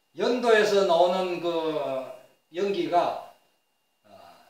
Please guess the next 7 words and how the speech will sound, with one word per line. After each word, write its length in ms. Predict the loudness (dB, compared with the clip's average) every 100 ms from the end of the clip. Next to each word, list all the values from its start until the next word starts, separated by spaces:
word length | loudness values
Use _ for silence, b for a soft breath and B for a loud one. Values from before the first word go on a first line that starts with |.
| _ -20
뜨거운, 760 | -12 -6 -4 -2 -4 -6 -10
뜨거울수록 960 | -6 -4 -2 -4 -6 -10 -6 -2 0 -2
좋지 300 | -6 -6 0
않고, 260 | 0 0 0
어, 440 | 2 0 -4 -8
찰수록 540 | -6 -4 -4 -2 -4 -4
좋다. 560 | -6 -4 -2 -2 -6